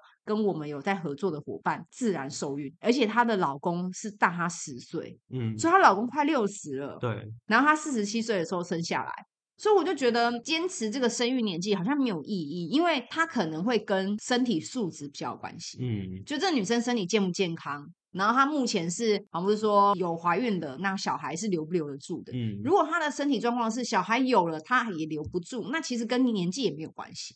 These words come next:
Speaker 2: 嗯。
Speaker 1: 我会觉得踩这个踩很死，其实很可惜。跟那个女生坚持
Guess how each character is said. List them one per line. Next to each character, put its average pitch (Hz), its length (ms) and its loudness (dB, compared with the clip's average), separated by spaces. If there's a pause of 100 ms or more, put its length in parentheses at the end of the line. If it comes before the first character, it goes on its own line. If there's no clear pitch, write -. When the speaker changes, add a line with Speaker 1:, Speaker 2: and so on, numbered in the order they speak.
Speaker 2:
嗯。 107 480 -2
Speaker 1:
我 185 180 2
会 240 80 6
觉 226 140 2
得 190 120 2
踩 175 280 -8
这 233 80 -2
个 247 60 0
踩 170 180 -4
很 156 180 -8
死， 170 180 -8
其 156 140 -8
实 180 140 -4
很 160 180 -6
可 170 220 -2
惜。 - 340 -10 (120)
跟 330 140 0
那 415 80 0
个 320 80 0
女 214 120 2
生 247 200 2
坚 247 220 0
持 190 320 0